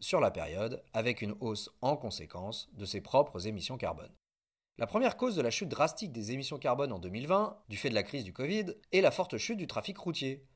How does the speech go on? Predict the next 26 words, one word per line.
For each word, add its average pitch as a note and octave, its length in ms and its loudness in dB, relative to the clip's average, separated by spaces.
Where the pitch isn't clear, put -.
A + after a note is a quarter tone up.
notamment A#2+ 540 2
pendant G#2+ 180 2
le D3+ 80 2
confinement. G2+ 460 -6
Cela E3 220 6
vous E3+ 100 0
paraît D3+ 220 6
peut-être B2 320 -4
étonnant G#3 360 2
si - 160 -4
l'on C#3 120 -4
considère D#3+ 420 2
que - 80 -4
le A2+ 80 2
trafic C#3 340 -4
aérien B2+ 460 2
a B2 80 0
été B2+ 240 -2
beaucoup F#3+ 480 -2
plus C#3+ 180 -8
durement A2+ 340 0
touché D#3 380 -2
que E3+ 120 -4
le C3+ 80 0
trafic C#3+ 280 -6
routier. A#2 400 -8